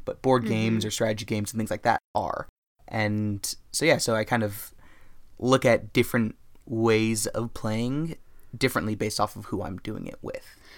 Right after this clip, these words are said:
Speaker 2: Yeah, and that's probably one of the reasons that I don't do video games very much, because I'm much less a solitary play type of person,
Speaker 1: Mm-hmm.
Speaker 2: because I'm more extroverted. So it's like,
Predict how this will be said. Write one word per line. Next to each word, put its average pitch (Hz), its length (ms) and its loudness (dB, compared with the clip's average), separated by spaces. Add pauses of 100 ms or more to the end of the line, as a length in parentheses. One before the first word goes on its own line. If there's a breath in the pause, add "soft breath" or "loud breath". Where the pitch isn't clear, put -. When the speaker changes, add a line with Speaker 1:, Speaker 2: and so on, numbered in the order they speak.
(140)
Speaker 2:
Yeah, 320 200 2
and 294 80 4
that's 294 160 0
probably 247 240 4
one 208 120 -2
of 202 80 -2
the 190 60 0
reasons 180 360 -4
that 180 140 -2
I 180 120 -4
don't 165 320 -6 (420)
do 175 220 -8
video 262 260 -4
games 349 380 -2
very 359 280 0
much, 370 400 -4
because 175 760 -4 (320)
I'm 185 240 0
much 156 260 -4
less 147 200 -4
a 156 80 -8
solitary 190 640 0
play 254 300 -2
type 254 240 -4
of 269 140 -4
person, 277 380 -4
Speaker 1:
Mm-hmm. 110 380 2 (360 loud breath)
Speaker 2:
because - 300 -10
I'm 147 140 -4
more 98 180 -8
extroverted. - 600 -8
So - 140 -18
it's - 120 -18
like, - 140 -10